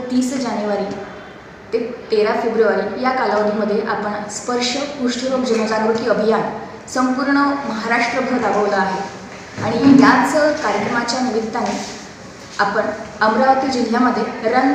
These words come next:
for leprosy मॅरेथॉनचं आयोजन करण्यात आलेलं होतं आणि आज दिनांक पंचवीस फेब्रुवारी दोन हजार पंचवीस मंगळवार रोजी आपल्या संपूर्ण अमरावती जिल्ह्यामधील स्पर्धकांना आपण रन for leprosy मॅरेथॉनसाठी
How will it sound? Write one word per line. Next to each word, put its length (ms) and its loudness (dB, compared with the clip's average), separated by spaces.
for 160 4
leprosy 580 -2
मॅरेथॉनचं 640 2
आयोजन 340 2
करण्यात 300 -2
आलेलं 260 0
होतं 640 -4
आणि 220 -2
आज 280 4
दिनांक 320 0
पंचवीस 640 2
फेब्रुवारी 520 4
दोन 80 -2
हजार 260 0
पंचवीस 460 -4
मंगळवार 520 2
रोजी 300 0
आपल्या 420 2
संपूर्ण 460 0
अमरावती 480 0
जिल्ह्यामधील 560 0
स्पर्धकांना 640 0
आपण 540 -6
रन 160 2
for 240 -2
leprosy 420 -2
मॅरेथॉनसाठी 760 0